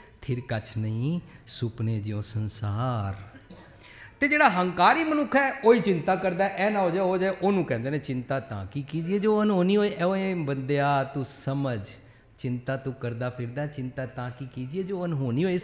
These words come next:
ਅਨਹੋਣੀ ਹੁੰਦੀ ਨਹੀਂ ਇਸ ਸ੍ਰਿਸ਼ਟੀ ਤੇ ਕਦੀ। ਇਸ ਸ੍ਰਿਸ਼ਟੀ ਤੇ ਜੋ ਕੁਛ ਹੁੰਦਾ ਹੈ, ਰੱਬੀ ਨਿਯਮ ਵਿੱਚ ਹੁੰਦਾ ਹੈ। ਕੁਛ ਅਨਹੋਣੀ ਹੋ ਹੀ ਨਹੀਂ ਸਕਦੀ ਹੈ।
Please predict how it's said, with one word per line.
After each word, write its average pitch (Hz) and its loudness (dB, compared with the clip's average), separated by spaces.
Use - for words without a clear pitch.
ਅਨਹੋਣੀ 269 4
ਹੁੰਦੀ 208 2
ਨਹੀਂ 311 0
ਇਸ 269 0
ਸ੍ਰਿਸ਼ਟੀ 240 -6
ਤੇ 220 -4
ਕਦੀ। 202 -8
ਇਸ 220 -2
ਸ੍ਰਿਸ਼ਟੀ 254 0
ਤੇ 269 2
ਜੋ 208 8
ਕੁਛ 277 0
ਹੁੰਦਾ 226 2
ਹੈ, 254 4
ਰੱਬੀ 196 0
ਨਿਯਮ 139 -2
ਵਿੱਚ 175 -6
ਹੁੰਦਾ 139 -6
ਹੈ। 143 -10
ਕੁਛ - 6
ਅਨਹੋਣੀ 247 6
ਹੋ 226 8
ਹੀ 294 6
ਨਹੀਂ 262 0
ਸਕਦੀ 143 -6
ਹੈ। 98 -14